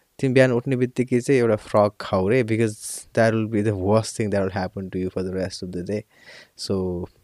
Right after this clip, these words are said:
त्यसपछि जे जे हुन्छ, it won't be as worst as eating the frog भन्ने कुरा। अनि त्यसै नै, "Eat shit early।" अनि त्यसपछि, I guess there are a bit different quotes, but still, मार्क नर्मनले चाहिँ भन्न खोजेको चाहिँ कस्तो भने, सक्सेसको केसलाई लिएर हो खासमा।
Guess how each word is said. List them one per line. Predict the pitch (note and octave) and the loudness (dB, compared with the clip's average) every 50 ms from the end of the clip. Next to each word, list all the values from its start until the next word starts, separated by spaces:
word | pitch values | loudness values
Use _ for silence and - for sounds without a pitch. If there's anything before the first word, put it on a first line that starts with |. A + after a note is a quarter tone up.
| - | -16
त्यसपछि | F#2 - - G#2 G#2 - A2 - - G2+ | -14 -10 -8 -6 -6 -4 -6 -6 -4 -4
जे | F2+ G2 G2 | -4 -2 -2
जे | F#2 G2 | -2 -2
हुन्छ, | F2+ E2+ E2 - | -2 -4 -4 -6
it | G2+ F#2+ F#2 - F#2+ | -4 -4 -4 -4 -4
won't | F#2 F#2+ F#2+ F2 | -6 -6 -6 -6
be | F2+ F2 F2+ F2+ | -6 -4 -6 -6
as | F2 | -6
worst | F#2 F2+ F#2+ F#2+ F#2+ - - | -4 -4 -2 -2 -4 -4 -4
as | F#2 F2 F2 F2 | -6 -6 -6 -8
eating | - F2+ F2 - F#2 F#2 | -10 -12 -10 -10 -10 -8
the | F2+ F2+ | -8 -10
frog | - - - F#2 F#2 F#2 | -8 -4 -4 -2 -2 -2
भन्ने | F2 F2 F2+ F2+ F#2 F2+ | -4 -6 -10 -10 -12 -14
कुरा। | - - F#2+ F#2+ G#2+ A#2+ - _ _ _ _ _ _ _ _ _ - _ _ - - - - - - - _ _ _ _ - | -14 -10 -10 -10 -10 -10 -14 _ _ _ _ _ _ _ _ _ -20 _ _ -20 -20 -20 -20 -20 -20 -20 _ _ _ _ -10
अनि | F#2 G2 F#2+ G2 F#2+ G2 F#2 F#2 - | -8 -8 -6 -6 -6 -6 -6 -6 -4
त्यसै | - C#3 B2+ - C#3 A#2+ | -2 -2 0 0 0 0
नै, | G#2 G2+ G2 G2+ - | 0 -2 -4 -4 -4
"Eat | G#2+ A#2 - | -4 -4 -4
shit | - - B2+ A#2+ - - - | -4 -4 -2 -4 -4 -4 -8
early।" | F2+ F#2 F#2+ F2+ F#2+ G2+ A2+ A2+ - _ _ - _ - - _ - | -6 -6 -4 -4 -4 -4 -4 -4 -8 _ _ -20 _ -20 -18 _ -8
अनि | B2 B2+ | -8 -8
त्यसपछि, | A#2+ B2+ A#2+ - C3 B2 - C3+ B2+ B2 A2+ - _ _ _ _ _ _ _ _ _ _ _ _ - | -8 -8 -10 -10 -8 -8 -4 -4 -4 -4 -4 -6 _ _ _ _ _ _ _ _ _ _ _ _ -6
I | A#2 | -4
guess | A#2+ B2+ C3+ C3 - - | 0 0 0 0 0 -2
there | - A#2+ A#2 A#2 | -2 0 2 2
are | B2 B2+ | 2 2
a | C3+ B2+ | 0 -2
bit | A#2+ A#2+ | -2 -2
different | A#2 A2+ - - G#2+ G2 F#2+ - - - | -4 -4 -2 -2 -6 -6 -6 -8 -8 -8
quotes, | F#2+ F2 - - - | -8 -8 -8 -12 -8
but | - G#2+ G#2 | -4 -4 -4
still, | - - B2 G2 - _ _ _ _ _ _ - _ _ _ _ _ _ _ _ _ _ _ _ _ _ _ - - _ _ _ _ _ _ _ - _ - - - _ - | -2 -2 -4 -4 -6 _ _ _ _ _ _ -20 _ _ _ _ _ _ _ _ _ _ _ _ _ _ _ -20 -20 _ _ _ _ _ _ _ -20 _ -20 -20 -16 _ 2
मार्क | B2+ C3 C#3 - - | 4 4 4 4 4
नर्मनले | E3 D#3+ D#3+ D#3 D#3 D3+ D3+ D3 | 2 2 2 2 2 2 0 2
चाहिँ | - D3+ C3+ | 2 2 2
भन्न | A2 G2 G2 | 2 0 0
खोजेको | G#2 A2 G#2 A#2+ A2+ | 0 -2 -2 -4 -4
चाहिँ | B2+ A#2 - | -4 -4 -4
कस्तो | A#2+ - - A2 | -4 -4 -4 -4
भने, | F#2 G2 G2 G#2 G#2 G#2+ | -4 -2 -2 -2 -4 -4
सक्सेसको | - A2+ G#2+ - - A#2+ - - A2+ | -6 -8 -8 -4 -4 -4 -2 -2 -4
केसलाई | G#2 A2 G2+ G2 F#2+ - - F#2 F2+ | -4 -2 -4 -4 -4 -4 -6 -6 -4
लिएर | F2 F2 F2 E2+ E2+ | -4 -4 -4 -4 -4
हो | E2 F2 | -6 -8
खासमा। | - - - - - A2+ A#2+ | -8 -10 -12 -10 -10 -10 -12